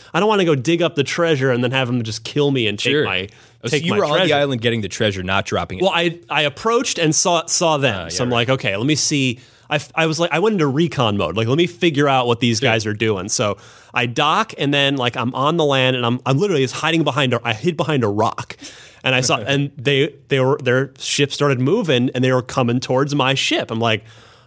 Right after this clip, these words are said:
Speaker 1: "Okay, I think some stuff's about to go down. I'm gonna see, all right, here's how I'm gonna play this." So I dove in the water, and, like, let me, I wonder how long I can hold my breath before I have to surface, and, like, my s-,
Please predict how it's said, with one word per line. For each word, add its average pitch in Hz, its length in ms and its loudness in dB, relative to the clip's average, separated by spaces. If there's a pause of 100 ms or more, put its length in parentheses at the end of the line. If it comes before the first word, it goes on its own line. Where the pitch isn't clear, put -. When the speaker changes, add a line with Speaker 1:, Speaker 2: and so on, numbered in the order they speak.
Speaker 1:
"Okay, 160 300 0
I 113 60 -2
think 127 240 -2
some 123 320 -2 (400)
stuff's - 340 0
about 143 280 0
to 160 60 0
go 147 160 0
down. 139 520 0 (400)
I'm 120 100 2
gonna 156 220 2
see, 139 320 2
all 131 80 2
right, 104 260 -2
here's 135 220 0
how 147 80 2
I'm 135 60 2
gonna 123 120 2
play 165 220 0
this." 117 260 0 (380)
So 156 320 0
I 135 100 0
dove 165 420 0
in 202 120 2
the 151 80 4
water, 143 380 2
and, 113 100 0
like, 139 140 0
let 185 100 2
me, 294 160 0
I 147 80 -8
wonder 208 260 -4
how 165 140 -2
long 147 180 2
I 131 60 0
can 110 160 -4
hold 113 180 0
my 104 140 2
breath 104 260 0
before 110 280 -2
I - 20 2
have 107 120 -2
to - 80 -10
surface, 123 520 0
and, 113 100 -2
like, 107 180 -2
my 95 160 -2 (220)
s-, - 200 -16